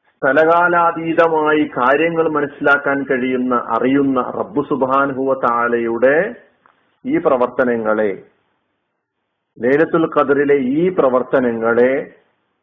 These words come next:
നമുക്ക് അത് എങ്ങനെയാണ് എന്നന്വേഷിച്ച് നമ്മൾ കൂടുതൽ പോകേണ്ടതില്ല. നാം തൃപ്തിപ്പെട്ട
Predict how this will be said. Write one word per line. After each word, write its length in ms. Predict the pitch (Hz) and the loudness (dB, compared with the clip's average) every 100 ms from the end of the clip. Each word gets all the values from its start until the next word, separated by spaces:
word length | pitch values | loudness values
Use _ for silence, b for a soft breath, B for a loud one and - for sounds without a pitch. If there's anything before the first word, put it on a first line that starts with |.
| _ _ _ _ _ | _ _ _ _ _
നമുക്ക് 720 | - 120 127 - 139 135 117 90 - _ _ _ _ _ _ _ _ _ _ _ _ _ 113 | -8 -4 -4 0 2 2 0 -6 -20 _ _ _ _ _ _ _ _ _ _ _ _ _ -12
അത് 140 | 110 | -4
എങ്ങനെയാണ് 1300 | 127 135 156 180 208 202 180 165 160 160 175 190 202 - _ _ _ - 131 | -2 0 2 2 4 4 2 2 0 0 0 0 -4 -10 _ _ _ -8 -4
എന്നന്വേഷിച്ച് 1200 | 139 170 160 135 139 139 135 131 - 135 117 - - _ _ _ _ _ _ _ _ _ - | -2 0 0 0 0 0 -2 -6 0 2 0 -4 -18 _ _ _ _ _ _ _ _ _ -12
നമ്മൾ 260 | 123 131 | -6 -4
കൂടുതൽ 560 | 139 123 123 120 127 127 | -4 0 0 2 0 0
പോകേണ്ടതില്ല. 920 | 110 110 110 113 110 101 95 95 - - _ _ _ _ _ _ _ _ _ _ _ _ _ _ _ _ _ _ _ _ _ _ _ _ - | 2 2 2 0 -2 -4 -6 -6 -8 -10 _ _ _ _ _ _ _ _ _ _ _ _ _ _ _ _ _ _ _ _ _ _ _ _ -8
നാം 300 | 123 156 170 | -2 0 0
തൃപ്തിപ്പെട്ട 680 | 170 - 185 180 175 175 - | -2 2 2 4 0 2 2